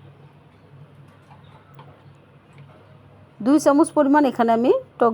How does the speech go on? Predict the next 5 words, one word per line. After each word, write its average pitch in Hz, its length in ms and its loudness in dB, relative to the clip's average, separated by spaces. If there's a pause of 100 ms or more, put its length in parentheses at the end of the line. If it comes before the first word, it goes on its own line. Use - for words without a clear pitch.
দই 226 140 -2
ইউজ 220 200 -8
করছি। 208 340 -4 (3750)
দিয়ে 269 180 2
দিচ্ছি 349 200 2